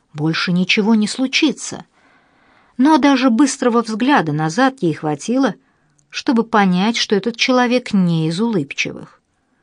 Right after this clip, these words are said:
Мужчина был на вид не очень крупным, чуть повыше самой Вайолет, Лицо спокойное, сосредоточенное. Шагал он быстро. При виде его у нее в голове возникли образы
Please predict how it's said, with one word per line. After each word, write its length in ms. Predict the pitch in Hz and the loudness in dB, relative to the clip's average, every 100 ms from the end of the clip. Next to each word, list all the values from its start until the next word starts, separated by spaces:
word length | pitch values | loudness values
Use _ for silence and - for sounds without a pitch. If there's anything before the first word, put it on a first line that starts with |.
| _ _ _ _ | _ _ _ _
Мужчина 480 | 190 208 - 349 370 | 0 2 2 2 2
был 200 | 254 277 | 4 6
на 140 | 233 220 | 6 4
вид 220 | 247 - | 2 2
не 140 | 240 | 4
очень 380 | 220 156 - 160 | 4 2 -4 -8
крупным, 560 | - 156 - - 123 - _ _ | -8 -10 -10 -14 -14 -16 _ _
чуть 260 | - 269 - | -6 -6 -2
повыше 420 | 196 202 202 190 | 0 2 0 -2
самой 340 | - 180 175 | -4 -2 -2
Вайолет, 540 | 165 185 226 262 277 - _ _ _ _ _ _ _ - | -2 0 0 0 -4 -12 _ _ _ _ _ _ _ -2
Лицо 220 | 262 330 | -2 -2
спокойное, 760 | - 226 - - 170 170 170 185 | -4 -2 -2 0 0 0 -2 -4
сосредоточенное. 1080 | 233 240 214 143 143 147 156 180 165 160 190 _ - | -6 -4 -2 -4 -6 -8 -6 -6 -6 -10 -14 _ -10
Шагал 520 | - 165 151 160 175 | -6 -6 -4 -2 0
он 140 | 190 | -2
быстро. 580 | 180 277 269 - - - _ _ _ _ _ _ _ _ _ _ | 0 -2 -4 -10 -12 -12 _ _ _ _ _ _ _ _ _ _
При 160 | - 185 | -2 0
виде 300 | 180 226 214 | 2 2 2
его 400 | 208 175 190 254 | 0 0 2 2
у 80 | 220 | 2
нее 320 | 185 175 233 | 2 2 2
в 60 | 214 | 2
голове 360 | 202 196 233 | 0 2 2
возникли 500 | 220 220 226 226 226 - | 2 2 0 0 0 0
образы 580 | 226 220 226 220 220 | 0 2 0 0 -4